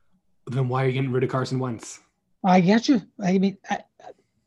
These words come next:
Speaker 2: I, are things that upside down at that team where they're gonna just make a change of face and they think that's gonna help?
Speaker 1: But if,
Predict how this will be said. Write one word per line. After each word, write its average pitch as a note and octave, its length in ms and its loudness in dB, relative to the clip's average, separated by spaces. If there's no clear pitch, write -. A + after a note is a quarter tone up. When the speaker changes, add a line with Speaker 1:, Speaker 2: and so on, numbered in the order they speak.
Speaker 2:
I, C4 460 4
are F#3 100 0
things B3+ 320 8
that G3 200 4
upside A#3 400 2
down F#3 240 2
at E3+ 120 0
that F#3 200 0
team D#3+ 260 0
where C#3+ 140 -4
they're D3+ 160 -4
gonna D3+ 180 -2
just C#3+ 240 -6
make C#3 180 -6
a A#2 60 -12
change E3+ 340 0
of G3+ 80 0
face D#3 440 -2
and E3 120 2
they E3+ 100 2
think F3 200 4
that's D#3+ 180 0
gonna D#3+ 180 0
help? - 280 -2
Speaker 1:
But C3 140 -2
if, B2+ 140 -6